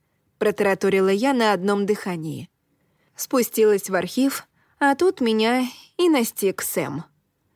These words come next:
«Ты в курсе, что кто-то шлёт ему письма, обвиняя во всём меня, и зачаровывает их?» Нагнувшись к телу Сэма, я вынула из его карманов помятые свёртки.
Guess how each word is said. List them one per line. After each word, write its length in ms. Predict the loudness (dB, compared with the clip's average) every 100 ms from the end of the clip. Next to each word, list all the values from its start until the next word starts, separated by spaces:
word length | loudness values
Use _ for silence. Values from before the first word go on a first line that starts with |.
| _ -4
«Ты 120 | -4
в 60 | 0
курсе, 360 | 0 0 -2
что 200 | 0 -2
кто-то 320 | 0 -2 0
шлёт 340 | -2 0 0 0
ему 240 | 0 0
письма, 480 | 0 -2 -2 -6 -8 _
обвиняя 560 | -2 0 0 2 2 2
во 100 | 0
всём 260 | 0 0
меня, 360 | 2 -2 -4 -8 _ _ _ _ -4
и 120 | 0
зачаровывает 840 | 0 0 2 4 4 4 2 0 -4
их?» 240 | -12 -16 _ _ _ _ _ _ _ _ _ _
Нагнувшись 680 | 0 2 2 0 2 0 -2
к 80 | -4
телу 280 | 0 0 0
Сэма, 400 | 0 0 2 -2 -6 -14 -4
я 220 | 0 2
вынула 380 | 2 4 4 2
из 260 | 2 -2
его 280 | 0 2 2
карманов 600 | 0 0 0 0 0 -2
помятые 560 | -2 0 0 0 2 0
свёртки. 680 | 0 -2 -2 -6 -14 -14